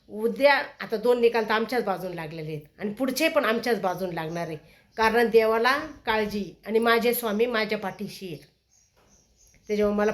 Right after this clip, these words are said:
फुल गॅरंटी आहे की स्वामी, स्व-, स्वामींना पण माहिती हे काय हालतू फालतू मागत नाही. स्वामींना सुद्धा माहिती हे फक्त यांचा हक्काचंच मागतात.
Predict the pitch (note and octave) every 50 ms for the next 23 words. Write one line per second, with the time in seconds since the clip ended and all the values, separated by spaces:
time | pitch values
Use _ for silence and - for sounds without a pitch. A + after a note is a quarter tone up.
0 | G#3+ - D4 D#4+ D4 B3 A#3+ A3+ G#3+ G#3 G#3+ G#3 G3+ A3+ A3 G#3 G3 G#3 A#3 B3+
1 | B3+ - - _ _ _ _ - C4 C#4+ D4+ D#4 D4+ D4 - - C4+ B3 B3 B3+
2 | B3+ C4 C#4 C#4+ D4 C#4+ - - - - C#4 C#4 - - - D4+ E4 F#4 G4+ A4+
3 | A4 A4 G#4+ G#4+ F#4 D#4+ C#4+ A#3 G3+ G3 - A3 G3+ E3+ D3 - - - - _
4 | _ _ - - - - - - - - C4 D4+ D#4+ D#4 D#4 D4+ D4 C4 B3+ B3+
5 | C4 C4+ - D4+ C#4+ B3 B3 A3+ G#3+ A#3 B3+ B3+ A#3 A3+ A3 A#3 B3 A#3 A#3+ B3
6 | A#3 A3 - B3 A#3 G3+ - - _ _ _ _ _ _ - - - - - -
7 | - - - - - - - - - - A3 G#3+ A3 A#3 A#3+ A#3+ B3+ B3+ A#3+ B3+
8 | C4+ C#4 C4+ C4 C4 G#3+ G#3 B3 A#3+ A#3 A3+ G#3+ G#3 G#3+ A3+ G#3 G3+ A#3 A#3+ A#3
9 | - A#3+ - - - - D4 C#4 C4+ C4+ C4 C4+ C#4 B3 - - - - - -
10 | C#4 C#4 C4 D4+ C#4+ A#3 B3 A#3+ A3+ A3+ G#3 A3 G3+ - G3 F3